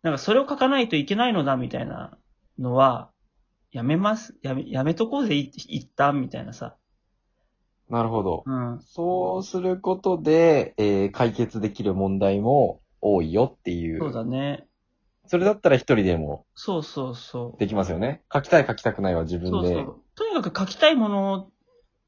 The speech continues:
Speaker 1: 書いてて楽しいものは自分の中で何なんだろうっていうのをひたすらなんか抽出していく作業っていうのだったら自分でできるのでは？みたいなさ。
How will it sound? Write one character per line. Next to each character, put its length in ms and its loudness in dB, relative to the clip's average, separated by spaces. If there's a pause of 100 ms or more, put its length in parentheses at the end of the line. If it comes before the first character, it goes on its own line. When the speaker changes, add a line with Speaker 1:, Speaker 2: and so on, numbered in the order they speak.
(120)
Speaker 1:
書 80 0
い 80 0
て 80 -2
て 100 -2
楽 240 -2
し 140 -4
い 40 0
も 120 0
の 160 0
は 100 0
自 140 -6
分 120 -2
の 100 -2
中 180 -2
で 40 0
何 220 0
な 100 0
ん 120 -2
だ 80 2
ろ 260 0
う 40 -20
っ 40 -20
て 80 -4
い 40 0
う 40 -2
の 100 -2
を 40 -4
ひ 100 -12
た 140 -4
す 140 -6
ら 140 2
な 140 -2
ん 80 -4
か 300 -2
抽 280 -2
出 280 -6
し 100 -10
て 120 -8
い 120 -6
く 140 -6
作 220 -6
業 280 -4
っ 80 -20
て 100 -10
い 60 -4
う 40 -4
の 100 -6
だ 100 -2
っ 180 -8
た 120 0
ら 120 4
自 180 -2
分 180 0
で 80 -4
で 100 -4
き 100 -6
る 60 -2
の 100 -4
で 60 -6
は？ 160 -2
み 100 -4
た 100 -12
い 40 -14
な 80 -20
さ。 160 -20